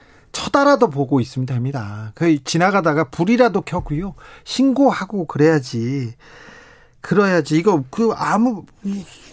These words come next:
생판 모르는 사람을 그냥 가서 묻지마 폭행한 거 아닙니까? 아, 참 아까운, 정말 아까운 생명을 잃었어요. 좀 시-, 지나간, 현장을 지나간 수십 명의 행인들, 좀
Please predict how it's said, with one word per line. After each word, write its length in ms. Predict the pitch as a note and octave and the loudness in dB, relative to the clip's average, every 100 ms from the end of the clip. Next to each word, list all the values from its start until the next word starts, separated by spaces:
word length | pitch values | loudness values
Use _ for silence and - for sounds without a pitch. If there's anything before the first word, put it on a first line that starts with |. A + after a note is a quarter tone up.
| - - - - | -20 -20 -20 -2
생판 260 | A#3 A3 | 0 2
모르는 420 | D#3+ F#3+ C4 C#4+ A#3+ | 2 4 6 6 4
사람을 360 | G3+ F#3+ D#3+ | 2 2 0
그냥 240 | F#3 A#3 F#3 | 2 0 -2
가서 200 | E3+ D#3 | -4 -2
묻지마 380 | D#3 - G3+ | -4 -2 -2
폭행한 440 | - - F#3+ F#3+ D#3+ | -4 -6 -6 -4 -2
거 60 | B2 | -4
아닙니까? 800 | G#2 A#2 B2+ A2+ G2+ G#2+ A#2+ G#2+ - - - - - - - | -4 -6 -6 -8 -8 -8 -8 -10 -16 -20 -20 -20 -20 -20 -14
아, 280 | - F3 F3 | -8 -4 -4
참 220 | - E3+ | -4 -6
아까운, 760 | D#3 D#3+ - A3+ A3+ G3+ D#3+ B2+ - - - - - - - _ _ | -4 -4 2 4 6 4 2 -4 -10 -18 -16 -20 -20 -20 -20 _ _
정말 420 | - G#3 G#3+ E3 - - - | -2 2 2 2 -6 -20 -16
아까운 360 | - D#3 G#3 G3 | -10 -4 0 0
생명을 580 | F3+ G#3+ C4+ C4+ C4 G3+ | 0 2 4 4 4 2
잃었어요. 840 | F3 D#3+ D3+ C3+ B2+ C3+ C3 B2 - _ _ | 0 -2 -2 -2 -4 -6 -8 -10 -12 _ _
좀 180 | E3+ D#3 | -18 -16
시-, 320 | - - - | -16 -16 -14
지나간, 680 | - E3+ F#3+ G#3+ A3 F#3+ D#3 - - - - - | -8 -2 2 2 2 2 -2 -6 -20 -20 -20 -4
현장을 400 | A3 A#3 A3+ G3+ | 2 2 2 2
지나간 340 | - F3+ E3+ | 0 0 0
수십 340 | D#3+ A3 G#3 A#3+ | 0 0 2 4
명의 340 | A#3 A3 F#3+ | 4 2 2
행인들, 760 | F3 A3+ A3+ F3+ D#3+ D3 D3 C3 A#2 _ _ - - _ _ _ _ | 2 2 2 2 0 0 -2 -8 -12 _ _ -18 -18 _ _ _ _
좀 120 | - | -20